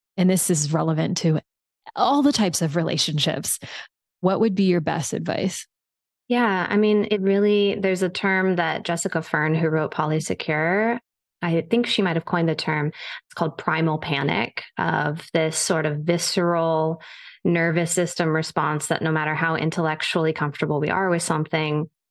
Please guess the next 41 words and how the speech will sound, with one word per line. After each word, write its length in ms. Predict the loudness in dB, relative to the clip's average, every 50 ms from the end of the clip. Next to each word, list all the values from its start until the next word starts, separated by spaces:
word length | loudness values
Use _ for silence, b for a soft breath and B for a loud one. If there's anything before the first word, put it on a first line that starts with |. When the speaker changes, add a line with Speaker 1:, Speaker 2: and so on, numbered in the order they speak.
| -2 0
Speaker 2:
even 200 | 2 2 4 2
if 100 | 2 0
we 100 | 0 -2
think 440 | -2 -2 -2 2 2 2 2 2
we'll 100 | 2 2
feel 300 | 2 2 0 0 0 0
fine, 720 | -4 -2 0 2 2 2 2 0 0 -2 -2 -2 -4 -6 -8 _ _ _ _ -2 0
our 360 | 0 2 2 0 0 0 0
nervous 300 | 0 0 -2 -2 -4 -4
system 340 | -6 -6 -6 -4 -6 -6 -4
can 320 | -4 -6 -4 -4 -4 -4 -2
react 460 | -2 -2 -2 -2 -4 -6 -10 -8 -6
like 240 | -6 -6 -6 -4 -4
we 140 | -4 -2
are 340 | -2 -2 -2 -2 -4 -6 -8 _ -4
about 280 | -2 -2 -2 -4 -4
to 60 | -6 -4
die, 360 | -2 -2 -2 -2 -4 -6 -12 -12 -12 -10
<laughs> 120 | -2 0
you 140 | 2 2 4
know? 280 | 2 2 0 -2 -2 -4 B B B B B B B
And 160 | -2 0 0 0
that 140 | 2 2
is 140 | 2 2 2
very 240 | 2 2 2 2 2
real 340 | 4 4 2 2 2 2 0
and 100 | 0 0 0
that 80 | -2
is 120 | -2 -2 -2
valid. 360 | -2 -2 0 -2 0 0 -2
And 100 | -2 -2
it 100 | -4 -4
does 200 | -4 -6 -2 -2
not 240 | -2 -2 -2 -2 -2
mean 200 | 0 0 0 0
you're 140 | 0 0
incapable 720 | 0 -2 -2 -2 -2 0 0 0 0 2 0 0 -2 -4 _ _ _ _ _ -2 -2
of 160 | 0 0 2
doing 240 | 2 2 2 4 2
this 200 | 2 0 -2 -2
work. 320 | 0 0 0 -2 -4 -6